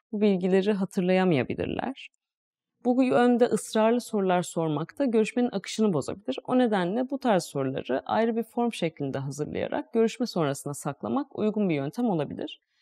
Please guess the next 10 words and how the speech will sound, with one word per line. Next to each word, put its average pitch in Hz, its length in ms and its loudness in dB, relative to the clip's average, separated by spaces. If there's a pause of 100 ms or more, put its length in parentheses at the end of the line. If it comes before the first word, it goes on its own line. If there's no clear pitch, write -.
(280)
Ha-, - 400 2
hazırlanan 262 560 4
bu 254 100 4
ayrı 214 320 4
formda 214 640 -4 (180)
görüştüğümüz 240 680 0
kişiye 240 440 0
dair 202 380 2
bilgiler 185 680 2
de 131 260 2